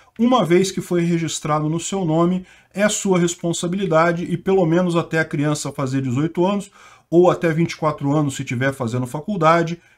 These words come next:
é obrigação do pai, ou até mais, tá? Dependendo do juiz, o juiz pode dizer que até mais tempo você tem que pagar a pensão. Enquanto a, a criança pe-, precisar, você tem que ajudar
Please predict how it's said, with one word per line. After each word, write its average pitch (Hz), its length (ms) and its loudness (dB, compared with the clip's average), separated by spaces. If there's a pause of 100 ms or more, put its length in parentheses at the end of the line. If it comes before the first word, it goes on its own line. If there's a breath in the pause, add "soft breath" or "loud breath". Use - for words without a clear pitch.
é 156 100 0
obrigação 160 580 0
do 151 100 -2
pai, - 180 -2
ou 208 80 4
até 233 180 2
mais, 233 260 0
tá? 190 120 -2
Dependendo 180 400 2
do 196 40 -2
juiz, 170 240 0
o 190 60 -2
juiz 190 160 -2
pode 196 180 -4
dizer 185 160 -2
que 185 80 -8
até 190 140 -6
mais 214 240 -6
tempo 185 260 -4 (340 soft breath)
você - 180 -8
tem 175 100 -2
que 175 80 -8
pagar 165 220 2
a 165 40 0
pensão. 175 480 -2 (320 soft breath)
Enquanto 190 560 2
a, 160 420 2
a 139 40 -2
criança 156 500 0
pe-, 131 280 -8
precisar, 151 560 0
você 165 200 -6
tem 156 220 -4
que 156 220 -8
ajudar 139 520 0